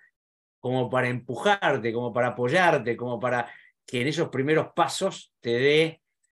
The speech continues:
eh, y bueno, esta ayuda que vos le diste a Ale, que fue otro motivo de ella, fue salir de, de, de un lugar para, para ponerse en otro lugar, ponerse en otra,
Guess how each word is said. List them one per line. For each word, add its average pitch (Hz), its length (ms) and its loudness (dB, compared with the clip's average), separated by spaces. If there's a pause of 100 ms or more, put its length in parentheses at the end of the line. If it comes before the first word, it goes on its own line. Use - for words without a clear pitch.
eh, 101 380 -6
y 110 60 -2
bueno, 139 300 4
esta 131 220 -2
ayuda 127 320 0
que 120 80 -4
vos 123 200 -4
le 127 60 -6
diste 135 260 -4
a 135 120 2
Ale, 156 340 -2 (420)
que - 120 -6
fue 180 400 -4 (160)
otro 190 280 4
motivo 185 360 0
de 220 120 4
ella, 170 200 0
fue - 160 -8
salir 156 640 0
de, 117 240 -4
de, 110 220 -8
de 117 120 -4
un 135 100 -2
lugar 151 400 2
para, 113 320 -4 (320)
para 117 220 0
ponerse 135 520 0
en 147 100 0
otro 190 240 0
lugar, 151 360 0
ponerse 127 520 -8
en 131 120 -4
otra, 175 400 0